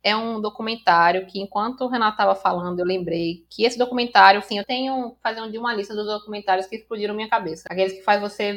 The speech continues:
ver coisas diferentes no mundo. Esse foi um deles, que chama Quem Se Importa. E ele é um documentário sobre empreendedorismo social.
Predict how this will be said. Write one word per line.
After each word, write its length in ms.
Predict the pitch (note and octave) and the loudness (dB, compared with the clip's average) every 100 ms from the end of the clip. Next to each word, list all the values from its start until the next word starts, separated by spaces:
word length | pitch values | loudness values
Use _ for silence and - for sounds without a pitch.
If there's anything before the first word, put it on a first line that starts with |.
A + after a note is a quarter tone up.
| G3+ | -4
ver 320 | G3 A3 - | -2 -4 -4
coisas 440 | - G3+ F#3+ G3 F#3 | 0 0 0 -4 -6
diferentes 520 | G3+ A#3 G#3+ F#3 F#3 | -4 -2 0 -2 -4
no 100 | G#3+ | -8
mundo. 400 | G3 E3 D#3 - _ - | -6 -8 -10 -16 _ 2
Esse 300 | G3+ C#4+ C#4+ | 6 6 4
foi 160 | C#4 C#4 | 2 2
um 100 | C4+ | 4
deles, 320 | F3 E3 F3 | 0 0 -6
que 120 | G3+ | -8
chama 260 | - G3+ G3+ | -6 -4 -4
Quem 240 | - C4 | -4 -4
Se 100 | C4+ | -4
Importa. 500 | C4+ E3 D3+ - - | -4 0 -2 -2 -6
E 80 | F#3 | -2
ele 260 | G3+ A#3 - | 0 0 -2
é 80 | A3+ | -2
um 220 | B3+ B3 | -2 -2
documentário 480 | A#3 A#3+ A#3 G#3 G3+ | -4 -4 2 2 2
sobre 200 | G#3+ A3 | -2 -6
empreendedorismo 680 | A#3 B3+ A#3+ A#3+ G#3+ A3 | -6 -6 -4 -6 -6 -8
social. 500 | G#3+ A3+ A#3 E3 - | -10 -8 -4 -4 -4